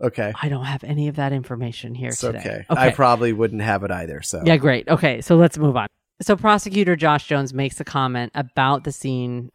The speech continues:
Speaker 2: being a little bit different because it seemed like there was a concerted effort of violence.
Speaker 1: Right.
Speaker 2: We find out that she had been shot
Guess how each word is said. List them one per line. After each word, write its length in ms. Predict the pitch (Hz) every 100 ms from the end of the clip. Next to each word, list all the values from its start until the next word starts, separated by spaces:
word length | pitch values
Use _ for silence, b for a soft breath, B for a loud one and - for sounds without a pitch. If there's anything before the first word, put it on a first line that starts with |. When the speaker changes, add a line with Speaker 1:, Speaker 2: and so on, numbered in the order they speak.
| -
Speaker 2:
being 240 | 143 139
a 40 | 135
little 300 | 127 143 151
bit 180 | 175
different 480 | 156 147 - 131 -
because 320 | - - 139
it 120 | 131 -
seemed 320 | - 151 156
like 160 | 156 -
there 140 | 143
was 160 | 131 139
a 60 |
concerted 920 | - - 139 - - 160 151 139 123
effort 460 | - 127 - 123 -
of 160 | 135 123
violence. 640 | 127 113 107 104 95 -
Speaker 1:
Right. 280 | 113 101 87 151
Speaker 2:
We 200 | 147 135
find 320 | 147 139 135
out 260 | 131 127
that 180 | 135 127
she 520 | - - - 139 131
had 260 | 120 139 120
been 180 | 131 127
shot 440 | - - 117 113